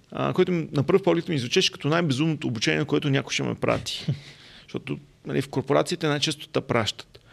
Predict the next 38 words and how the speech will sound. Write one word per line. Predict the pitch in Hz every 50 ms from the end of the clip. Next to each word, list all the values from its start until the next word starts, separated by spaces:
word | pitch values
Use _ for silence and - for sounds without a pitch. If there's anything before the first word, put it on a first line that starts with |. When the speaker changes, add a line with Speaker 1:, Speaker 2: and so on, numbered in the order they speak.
| - - - - - - - -
Speaker 1:
Не | 127 127
се | - - 151
записваш | 139 123 - - 156 135 - - 107 -
сам, | - 156 156 156
ти | - 143
се | - - 135
пращаш. | - - 131 131 - - - - - - - - -
А, | 143 139 139
те | 127 143
Speaker 2:
Да. | 135 127
Speaker 1:
те | 120 135
пращат. | 135 - 131 127 117 - - - _ - -
А, | - 131 123 123 -
и | - 123
това | - 214 196
беше | 180 185 - 208
обучение | 160 113 - 180 190 220 226
по | 185 - 143
подбор. | 139 - 135 113 107 120 139 127 - - - - - - _ _ _ _ _ _ _ _ _ _ _ _ _ _ _ _ _ _ -
Даже | - 170 190 190 226
признавам | 180 - 151 131 117 147 151 160 160
си, | - - 156
защото | 147 - 143 143 -
имах | 143 139 139 127 - -
сравнително | - 127 127 131 131 123 - 139 123
ф-, | - - -
голяма | 131 135 135 135 127
формална | - 127 123 123 123 123 120 117
власт, | 110 139 139 180 185 -
обадих | 165 131 165 180 196 196 -
и | -
казаха: | - 156 185 185 - 156
„Вие | 123 120 180
луди | 208 160 127 139 - 110
ли | -
сте | - - - 208
да | 208
ми | 190